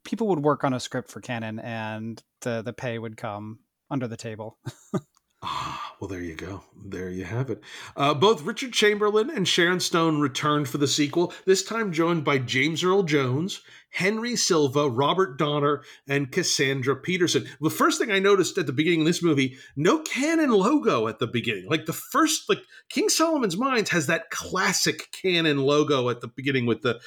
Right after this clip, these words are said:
Speaker 2: dun, dun, like that, the, the, the little Cannon overture. Not here. It's clearly a Cannon film. It says it at the top,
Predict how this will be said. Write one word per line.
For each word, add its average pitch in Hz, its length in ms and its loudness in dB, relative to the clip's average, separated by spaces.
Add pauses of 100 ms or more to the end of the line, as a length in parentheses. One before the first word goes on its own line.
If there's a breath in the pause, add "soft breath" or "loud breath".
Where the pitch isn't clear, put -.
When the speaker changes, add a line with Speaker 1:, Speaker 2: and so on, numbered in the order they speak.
(180 loud breath)
Speaker 2:
dun, 123 400 2
dun, 220 320 2
like 147 160 2
that, 113 340 0
the, 131 140 2
the, 117 320 -2
the 127 100 2
little 165 200 4
Cannon 156 320 2
overture. 143 360 2 (160 loud breath)
Not 175 280 4
here. 214 380 0
It's - 140 -2
clearly 277 340 2
a 233 60 0
Cannon 233 360 2
film. 247 280 2
It 156 80 -2
says 196 240 0
it 202 80 4
at 185 80 0
the - 60 -20
top, - 340 0